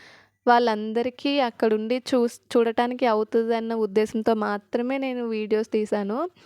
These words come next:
అది కూడా ఎక్కడైతే అవైలబుల్ ఉందో అక్కడ మాత్రమే తీశాను. వీడియో మొత్తం అయితే కవర్ చేయలేదు.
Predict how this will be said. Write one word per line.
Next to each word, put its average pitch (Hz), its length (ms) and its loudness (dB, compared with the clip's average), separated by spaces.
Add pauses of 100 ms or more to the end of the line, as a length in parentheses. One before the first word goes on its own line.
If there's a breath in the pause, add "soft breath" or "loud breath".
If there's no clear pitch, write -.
(340 loud breath)
అది 208 180 2
కూడా 254 320 2
ఎక్కడైతే 233 560 0
అవైలబుల్ 226 400 0
ఉందో 226 200 -2
అక్కడ 226 280 0
మాత్రమే 226 420 -2
తీశాను. 214 480 0
వీడియో 214 300 0 (340)
మొత్తం 208 460 0
అయితే 240 280 0
కవర్ 202 320 0
చేయలేదు. 202 520 0